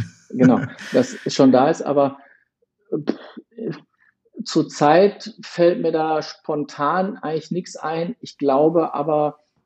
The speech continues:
Speaker 1: dass wir immer noch Bedarf haben, intern, intern in den Kanzleien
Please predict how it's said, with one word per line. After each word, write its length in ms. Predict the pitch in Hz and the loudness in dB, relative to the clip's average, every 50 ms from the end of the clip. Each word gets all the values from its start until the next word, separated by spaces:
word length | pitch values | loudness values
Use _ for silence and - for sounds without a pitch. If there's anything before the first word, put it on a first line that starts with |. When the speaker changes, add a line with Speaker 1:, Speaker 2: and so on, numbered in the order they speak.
| _ _ _ _ - | _ _ _ _ -10
Speaker 1:
dass 520 | 104 135 143 143 143 - - - - _ - | 0 2 2 2 0 -4 -14 -20 -20 _ -18
wir 480 | - 131 131 135 147 143 135 135 - - _ - | -16 -14 -8 0 2 4 4 4 2 -2 _ 2
immer 300 | 180 214 233 247 240 220 | 4 6 6 6 6 4
noch 480 | 214 196 180 175 175 - - - - _ _ _ _ _ _ _ _ _ _ _ _ _ _ | 2 2 0 -2 -4 -8 -16 -20 -20 _ _ _ _ _ _ _ _ _ _ _ _ _ _
Bedarf 720 | - 135 127 123 135 131 135 151 190 226 226 - - - - | -2 -2 0 2 2 2 2 2 0 0 -2 -4 -8 -10 -8
haben, 680 | 180 175 170 175 175 185 170 170 170 170 175 _ _ _ _ _ _ _ _ _ _ _ _ _ _ _ _ _ _ _ _ _ _ _ _ _ _ - | -4 -4 -2 -2 -4 -4 -8 -10 -12 -14 -16 _ _ _ _ _ _ _ _ _ _ _ _ _ _ _ _ _ _ _ _ _ _ _ _ _ _ 2
intern, 920 | 196 220 262 285 269 269 - - - 107 95 82 82 90 90 90 - _ _ _ _ _ _ _ _ _ _ _ _ - | 4 6 6 6 2 0 -2 -2 0 0 0 0 -2 -6 -6 -8 -12 _ _ _ _ _ _ _ _ _ _ _ _ 0
intern 800 | 180 196 233 247 269 262 - - - 190 180 170 175 180 - - | 4 4 6 6 4 2 -2 -4 -4 -4 -2 -2 -6 -8 -8 -6
in 160 | 147 139 135 | -4 -2 0
den 160 | - 123 120 | 0 0 -2
Kanzleien 1160 | 120 - 127 117 110 - - - 117 101 107 131 156 180 196 208 214 226 226 226 226 - - | -2 -4 -4 -4 -4 -4 -4 -4 -2 -2 0 -2 -2 -2 0 0 2 2 0 0 -4 -8 -18